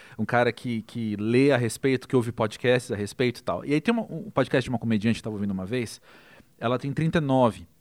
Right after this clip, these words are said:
e aí ela tava falando que, ela, então ela trabalha com comédia, sei lá, uns vinte anos, né? E aí ela falando que ela às vezes para e tem que reajustar na cabeça dela, assim, de que, cara, ela tá num novo momento do humor,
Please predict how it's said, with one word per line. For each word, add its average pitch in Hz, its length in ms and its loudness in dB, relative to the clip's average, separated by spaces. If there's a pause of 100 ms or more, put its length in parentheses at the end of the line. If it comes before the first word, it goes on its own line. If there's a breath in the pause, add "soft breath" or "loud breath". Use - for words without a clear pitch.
(120)
e 123 180 -2
aí 120 140 2
ela 123 160 0
tava 135 220 -4
falando 131 580 -4
que, 131 760 -4
ela, 110 220 -2
então 127 200 -2
ela 113 120 0
trabalha 110 380 -2
com 107 180 -6
comédia, 104 360 -4
sei - 100 -12
lá, 104 80 -4
uns 98 160 -6
vinte 120 320 -4
anos, 92 280 -2
né? 98 140 -4 (380 loud breath)
E 127 140 2
aí 131 140 2
ela 143 200 4
falando 156 520 2
que 175 280 -4 (600)
ela 156 220 0
às 175 100 2
vezes 175 380 2
para 180 460 6
e 143 80 0
tem 165 180 -2
que 170 100 -4
reajustar 165 640 0
na 165 80 -4
cabeça 135 400 -2
dela, 113 280 4
assim, 113 260 -2
de 101 140 -4
que, - 200 -18
cara, 139 380 6 (880 soft breath)
ela 151 160 2
tá 214 100 6
num 214 100 4
novo 190 200 4
momento 147 260 0
do 127 140 -2
humor, 123 460 4